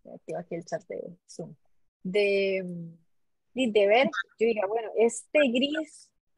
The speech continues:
me da a mí la duda de si está suficientemente oscuro para que pase la regla de legibilidad, accesibilidad, y no sé.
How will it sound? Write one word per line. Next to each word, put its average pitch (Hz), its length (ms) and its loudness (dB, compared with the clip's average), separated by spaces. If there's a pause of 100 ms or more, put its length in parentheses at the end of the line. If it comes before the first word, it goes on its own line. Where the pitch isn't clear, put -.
(240)
me 202 160 -4
da 202 80 0
a 208 40 -4
mí 233 140 2
la 254 180 6
duda 254 280 4
de 202 180 -2
si 175 180 -4
está 190 340 -6 (360)
suficientemente 226 880 0
oscuro 226 500 0
para 185 200 -2
que 175 120 -8
pase 180 460 -2
la 185 140 2
regla 185 320 -4
de 190 260 0
legibilidad, 175 800 -4
accesibilidad, 170 760 -6 (1080)
y 208 160 4
no 170 140 -8
sé. - 120 -8